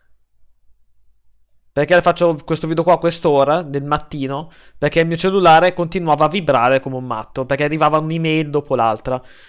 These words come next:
Perché arrivava un'email dopo l'altra? Perché in tutti i miei canali, cioè Red V G Fox, F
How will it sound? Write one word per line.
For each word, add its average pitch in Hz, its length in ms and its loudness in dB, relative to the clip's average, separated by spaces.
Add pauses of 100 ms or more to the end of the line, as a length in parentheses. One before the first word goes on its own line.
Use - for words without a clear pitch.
(120)
Perché 175 240 4
arrivava 170 320 4
un'email 147 300 -4
dopo 143 180 -6
l'altra? 190 280 2
Perché 156 200 -4
in 165 100 -6
tutti 254 220 -6
i 165 60 -6
miei 147 100 -4
canali, 143 560 -4
cioè 123 240 -2
Red 127 160 -4
V 127 120 -10
G 127 60 -16
Fox, 135 460 -2 (680)
F - 240 -6